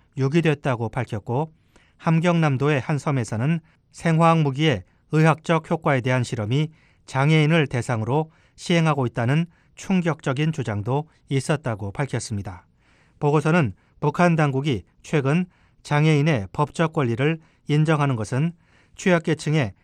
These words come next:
인권 문제 해결에 긍정적 조치로 보이지만 이런 계층에 대한 신빙성 있는 정보는 부족한 실정이라고 지적했습니다. 비오에이 뉴스 이현철입니다.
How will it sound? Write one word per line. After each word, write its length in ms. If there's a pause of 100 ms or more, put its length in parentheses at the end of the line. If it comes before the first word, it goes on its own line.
(140)
인권 380
문제 260
해결에 420 (280)
긍정적 680
조치로 360
보이지만 520 (440)
이런 320
계층에 380
대한 320 (240)
신빙성 640
있는 200
정보는 520 (320)
부족한 560
실정이라고 760
지적했습니다. 840 (480)
비오에이 400
뉴스 420 (400)
이현철입니다. 840